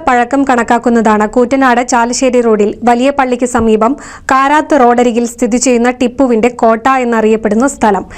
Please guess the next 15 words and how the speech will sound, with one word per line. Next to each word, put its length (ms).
ഇവിടെ 200
പൊന്ത 260
കെട്ടിയും 340
കാട് 300
പിടിച്ചും 340
അനാഥമായി 540
കിടക്കുകയാണിപ്പോൾ. 760
ഇത്തരം 300
ചരിത്രശേഷിപ്പുകളുടെ 1080
സംരക്ഷണം 600
ഏറ്റെടുത്തിരിക്കുകയാണ് 880
അഡ്വക്കേറ്റ് 520
രാജേഷ് 460
വെങ്ങാലിലും 540
പട്ടാമ്പി 420